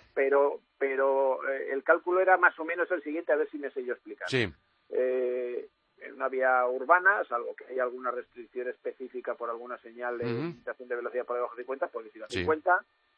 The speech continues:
Speaker 1: ¿Cuánto tardo yo en frenar un coche a cincuenta si veo el primer, la primera décima
Speaker 2: Ah.
Speaker 1: de segundo el,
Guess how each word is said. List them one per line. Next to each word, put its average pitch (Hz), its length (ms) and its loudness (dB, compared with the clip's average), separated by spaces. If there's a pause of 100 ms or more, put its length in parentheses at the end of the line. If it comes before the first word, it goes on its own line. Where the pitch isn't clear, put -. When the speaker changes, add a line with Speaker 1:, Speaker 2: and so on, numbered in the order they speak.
(1000)
Speaker 1:
¿Cuánto 165 280 -2
tardo 175 280 -4
yo 160 160 -4
en 151 100 -4
frenar 147 400 0
un 143 80 -16
coche 147 260 -4
a - 40 -2
cincuenta 151 640 0 (300)
si 135 180 -6
veo 156 320 2 (340)
el 151 140 -6
primer, 165 480 -2
la 160 140 4
primera 165 440 -2 (180)
décima 113 380 4
Speaker 2:
Ah. 101 40 4
Speaker 1:
de - 80 -2
segundo 160 400 2
el, 151 260 2